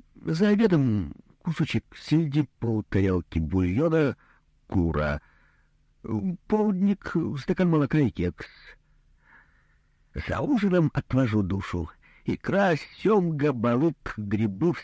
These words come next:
сметане, филе на вертеле, шашлычков, пару порций, крем-брюле, клубника в сметане, торт, мороженое и так далее. Э, рекомендую этот рацион всем начинающим спортсменам. Кем я был раньше?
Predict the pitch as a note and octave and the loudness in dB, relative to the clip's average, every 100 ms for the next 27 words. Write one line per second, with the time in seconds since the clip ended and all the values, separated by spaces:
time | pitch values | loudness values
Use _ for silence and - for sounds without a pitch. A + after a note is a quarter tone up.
0 | - D#3 D3 - C#3 B2+ A#2+ G#2+ F#2 F2+ | -4 -2 0 0 0 0 0 -2 -4 -6
1 | - - D3 E3 C#3+ D#3 C#3+ C3+ C3+ B2 | -12 -4 0 2 2 2 2 2 2 0
2 | - - A2+ A2 G2+ - A3 - G2+ - | -2 0 2 2 0 -2 -4 0 -2 -2
3 | - D#3+ - - _ - B2 A#2 A2+ - | -6 -6 -6 -12 _ -8 -4 -2 -4 -2
4 | G#2+ G2 - G#2 - G3 D3+ E2+ F2 A#2+ | -2 -2 -2 -2 0 0 0 0 0 2
5 | E3+ - - F2 G2+ D3+ B2 - A#2 A#2 | 2 -2 -4 -2 0 -2 -4 -4 -4 -2
6 | A#2 G#2+ A2+ - F#3 F#3+ - - A#2 A#2+ | 0 -2 -2 0 2 2 -2 -2 0 2
7 | D3 C3 C#3 C#3 G#2+ G2+ - F2+ D#2 C2+ | 0 2 2 2 0 -4 -4 -4 -4 -4
8 | D2 D#2 D2+ - - - - C#3+ D3 F3 | -4 -4 -6 -14 -20 -12 -6 -2 -2 0
9 | D3 C#3+ C3 B2 G#2+ G2 G2+ F#2 B2+ G3 | 0 2 2 2 0 0 -2 -2 0 0
10 | - - - A#2 G#2 G2+ G2 - F#2+ F#2 | -2 -6 -2 2 4 2 0 -2 0 0
11 | F2 - E2 - - D#2+ - - C#2+ C#2 | -2 -4 -4 -4 -4 -4 -6 -8 -2 -2
12 | C#2+ C#2+ C#2+ _ _ _ _ _ _ _ | -2 -4 -8 _ _ _ _ _ _ _
13 | _ _ _ _ _ _ - C4+ C4+ A#3+ | _ _ _ _ _ _ -2 2 4 4
14 | A3 F#3+ G3+ F3+ F3 B2+ - - - | 2 0 0 0 -2 -4 -6 -10 -12